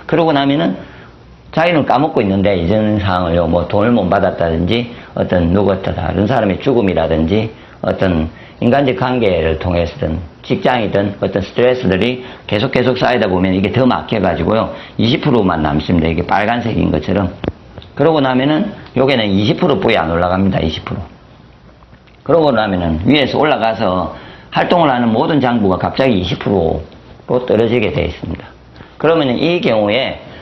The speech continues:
기운이 없다로 보이는 반응이 보입니다. 몸은, 몸은 에너지는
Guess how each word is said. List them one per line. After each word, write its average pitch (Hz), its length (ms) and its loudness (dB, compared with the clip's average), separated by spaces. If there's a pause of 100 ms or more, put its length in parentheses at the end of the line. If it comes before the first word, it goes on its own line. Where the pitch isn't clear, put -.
(140)
기운이 165 640 2 (460)
없다로 156 720 0 (840)
보이는 117 560 2 (180)
반응이 127 420 2
보입니다. 98 440 2
몸은, 107 420 2 (560)
몸은 143 460 2
에너지는 123 720 0